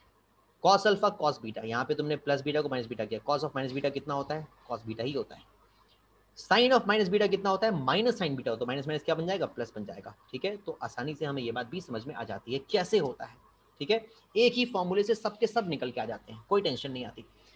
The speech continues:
अब आपके दिमाग में चल रहा होगा, "सर, sine का क्या करें?" अरे भाई, कुछ मत करो, क्यों tension लेते हो? तुमने बहुत कुछ पढ़ रखा है अभी तक, अभी तक तुमने काफी कुछ पढ़ रखा है बेटा। Sine of theta को क्या मैं cos of pi by two minus theta बोलता हूँ क्या?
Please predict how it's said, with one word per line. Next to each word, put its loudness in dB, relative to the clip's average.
अब 4
आपके 4
दिमाग 2
में 2
चल 0
रहा 6
होगा, 4
"सर, -2
sine -6
का -2
क्या 4
करें?" -2
अरे -12
भाई, -4
कुछ -8
मत -4
करो, 2
क्यों 0
tension 6
लेते 6
हो? -2
तुमने -2
बहुत 0
कुछ 0
पढ़ 2
रखा 0
है 4
अभी 0
तक, -4
अभी 0
तक 2
तुमने 2
काफी -4
कुछ -4
पढ़ 4
रखा 0
है -2
बेटा। 2
Sine 0
of 4
theta 4
को 0
क्या 2
मैं 0
cos 2
of 0
pi 0
by -2
two 0
minus -2
theta -6
बोलता 2
हूँ -6
क्या? -16